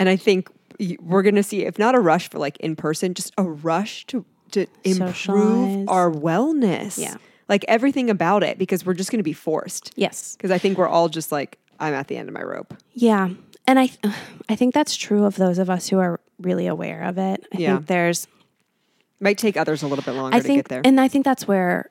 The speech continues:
Speaker 2: uh, employers are gonna have a responsibility.
Speaker 1: Yep.
Speaker 2: Um, and, uh, and it's gonna probably come at a cost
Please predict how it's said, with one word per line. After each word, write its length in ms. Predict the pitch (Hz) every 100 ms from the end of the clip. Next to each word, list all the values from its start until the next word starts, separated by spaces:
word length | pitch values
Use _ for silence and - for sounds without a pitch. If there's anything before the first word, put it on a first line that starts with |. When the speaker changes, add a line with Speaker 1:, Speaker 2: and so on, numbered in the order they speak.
| -
Speaker 2:
uh, 440 | 180 73 67 62 - _ _ -
employers 920 | 170 - 170 165 180 185 196 - - _ _ _ _ -
are 280 | 202 202 202
gonna 280 | 214 214
have 280 | 208 214 208 - _ -
a 60 | 202
responsibility. 960 | 214 - 214 202 214 208 202 208 202 202
Speaker 1:
Yep. 100 | - 233 196
Speaker 2:
Um, 420 | 175 175 170 180 _ _ _
and, 180 | 202 190 185
uh, 120 | 190
and 140 | 190 190
it's 120 | 185
gonna 180 | 214 220
probably 720 | - 202 202 190 185 175 175
come 180 | - 190
at 60 | 180
a 60 | -
cost 580 | - 165 185 - -